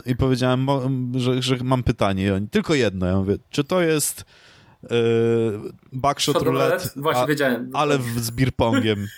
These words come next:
Speaker 1: I p-, powiedziała dziewczyna, „Tak, dokładnie”.
Speaker 2: No. <laughs> Ej, nawet ja chociaż w to nie grałem, w tego, w sensie nie grałem w Buckshot Roulette, jak zobaczyłem to, to od razu powie-, wiedziałem, że to, że to jest to.
Speaker 1: Tak, więc, e, jest demo dostępne na Steamie, ja miałem w nie zagrać, ale niestety wypadło,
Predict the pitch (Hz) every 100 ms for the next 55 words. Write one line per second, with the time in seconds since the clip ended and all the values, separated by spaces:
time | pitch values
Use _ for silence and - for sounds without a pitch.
0 | - 113 113 127 - 135 127 123 113 113
1 | 110 - 101 95 139 113 - - _ _
2 | - 113 120 104 135 85 - - - 392
3 | - - 311 - - - - - 196 190
4 | 190 190 190 208 208 220 202 196 190 170
5 | 175 247 - _ - 170 156 165 175 170
6 | 170 185 185 180 175 165 180 190 156 160
7 | 180 170 185 170 185 180 180 165 170 143
8 | 156 170 170 147 170 147 147 143 - 113
9 | - _ - - 262 208 - 311 - _
10 | 123 123 123 - 131 139 143 185 170 190
11 | 170 160 - 180 165 165 165 143 143 143
12 | 139 135 - 156 156 151 139 139 135 131
13 | 135 139 139 131 127 131 127 127 131 123
14 | 120 113 120 120 120 113